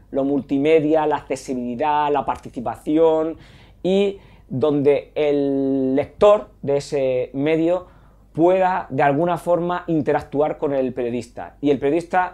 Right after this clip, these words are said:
va a tener que hacer un esfuerzo ímprobo de interrelación con estos nuevos lectores y va a tener que hacer también un esfuerzo ímprobo de enriquecer la información que ofrece al lector y los medios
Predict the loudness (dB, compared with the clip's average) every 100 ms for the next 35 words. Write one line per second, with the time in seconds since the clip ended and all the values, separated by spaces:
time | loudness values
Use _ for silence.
0 | -4 -2 0 -4 -6 -6 -6 -6 -4 2
1 | 2 2 -2 -2 -2 -2 -8 -8 -2 -2
2 | -2 -2 -2 -2 -4 -10 -6 0 0 0
3 | -2 -2 -4 -6 -4 0 0 0 -4 -8
4 | -8 -6 -6 -6 -10 -20 -10 -2 2 2
5 | 2 0 -4 -2 0 0 -4 -14 -20 -4
6 | 0 2 2 0 -4 -4 -4 -2 -4 -4
7 | -6 -6 -8 -4 -4 -2 -2 -2 -2 0
8 | 2 2 2 0 2 2 0 -2 0 0
9 | 0 -4 -20 -10 0 0 0 -2 -4 -4
10 | -4 -4 -6 -8 -10 -8 -8 -8 -8 -8
11 | -8 -4 -4 -2 -4 -2 -4 -8 -8 -2
12 | 0 0 -2